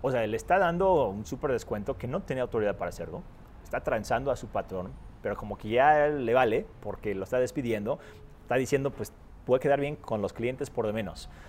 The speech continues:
Am, súper feo, no lo hagan. Luego preguntó el segundo, al segundo, "¿Y tú cuánto debes?" "Cien bultos de trigo", contestó.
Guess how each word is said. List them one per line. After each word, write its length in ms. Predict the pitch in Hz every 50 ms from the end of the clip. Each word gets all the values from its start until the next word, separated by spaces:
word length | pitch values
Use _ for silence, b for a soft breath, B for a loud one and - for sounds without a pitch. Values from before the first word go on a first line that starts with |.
| B B B B B B
Am, 300 | - 120 110 98 90 85 87 - - - - - - - - - -
súper 340 | - - - - - 107 -
feo, 220 | - 92 80 - - -
no 140 | - 104 110
lo 100 | 110 101
hagan. 160 | 90 82 76 - - B B B B B B -
Luego 220 | 151 196 214 -
preguntó 320 | 165 180 180 170 147 170
el 100 | 165 160
segundo, 460 | 143 - 175 165 196 190 156 113 98 -
al 120 | 120 123
segundo, 420 | - 147 135 151 165 139 107 92 -
"¿Y 120 | - 123
tú 120 | - - -
cuánto 300 | - 147 143 - 147 147
debes?" 400 | 165 175 127 107 - - - - -
"Cien 260 | - - 156 151 156
bultos 240 | 139 147 147 147 147
de 100 | 127 135
trigo", 300 | 131 160 170 190 196 -
contestó. 500 | - - 113 - 98 - - - 92 82